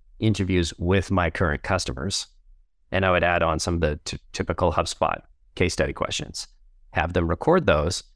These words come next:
and then write them up. And now this person has three to five case studies from customers that they not only can send, but they can also speak to. 'Cause chances are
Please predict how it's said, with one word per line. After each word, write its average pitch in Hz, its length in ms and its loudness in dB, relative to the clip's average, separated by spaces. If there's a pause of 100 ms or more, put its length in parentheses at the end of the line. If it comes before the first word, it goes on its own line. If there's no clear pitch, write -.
(320)
and 98 180 2
then 80 120 0
write 82 240 2
them 82 140 0
up. 71 260 0 (140)
And 82 120 0
now 87 180 2
this 82 160 -2
person 82 280 -2
has 80 240 -2
three 87 220 0
to 82 60 -4
five 78 440 0 (460)
case 147 220 2
studies 78 480 -2 (360)
from 101 260 2
customers 85 580 -2 (120)
that 87 180 2
they 92 120 4
not 90 240 2
only 85 380 -2 (400)
can 76 140 -4
send, 101 480 2 (300)
but 98 100 0
they 104 100 2
can 104 120 2
also 95 220 0
speak - 320 -2
to. 60 240 -4 (1400)
'Cause - 200 -4
chances 101 400 0
are 90 320 4